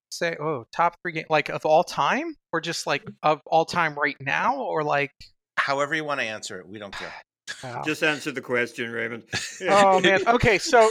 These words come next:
Speaker 1: so number one, um, always will be, because it was m-, maybe my first heavy-ish game that I was really into, and I still love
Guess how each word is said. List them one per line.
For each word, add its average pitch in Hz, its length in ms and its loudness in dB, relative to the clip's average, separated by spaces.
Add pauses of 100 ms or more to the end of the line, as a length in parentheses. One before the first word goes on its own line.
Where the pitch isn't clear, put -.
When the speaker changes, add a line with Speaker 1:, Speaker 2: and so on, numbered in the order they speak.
Speaker 1:
so - 180 2
number 240 340 4
one, 208 500 4 (140)
um, 170 320 6 (100)
always 185 540 4
will 175 240 2
be, 165 340 0
because 156 360 -2
it 160 120 -6
was - 320 -8
m-, 226 60 -14 (240)
maybe 202 300 -2
my 175 260 0
first - 440 -4
heavy-ish 165 720 -4
game 160 400 -6 (140)
that 143 120 2
I 139 80 0
was 139 260 -10
really 147 280 -4
into, 175 580 -6
and 147 140 -2
I 139 60 -2
still 156 340 -4
love 139 160 0